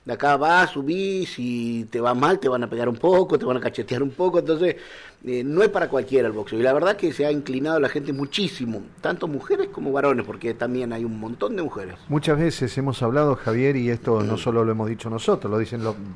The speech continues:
Speaker 2: bueno, vos sos de los, de los que saben, pero, pero también otros, eh, que el de, el boxeo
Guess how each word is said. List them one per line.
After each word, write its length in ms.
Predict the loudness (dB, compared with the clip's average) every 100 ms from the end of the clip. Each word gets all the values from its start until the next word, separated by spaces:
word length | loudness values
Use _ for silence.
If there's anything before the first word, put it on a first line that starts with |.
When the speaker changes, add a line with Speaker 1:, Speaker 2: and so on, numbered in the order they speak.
| -12 -10 -10 -4
Speaker 2:
bueno, 180 | -2 0
vos 140 | -2
sos 200 | 0 -2
de 80 | 0
los, 180 | -2 -4 -6
de 80 | -6
los 120 | -4
que 100 | -4
saben, 420 | -2 0 2 0 -6 -16 -20 -10
pero, 300 | -2 -2 -2
pero 180 | -2 -2
también 280 | -2 -2 0
otros, 420 | 0 0 -2 -4 -14 -20 -20 -20 -10
eh, 400 | -2 0 0 -2 0
que 380 | 2 2 0 -4 -10 -6
el 140 | -2 0
de, 160 | 2
el 80 | 2
boxeo 560 | 2 2 2 2 0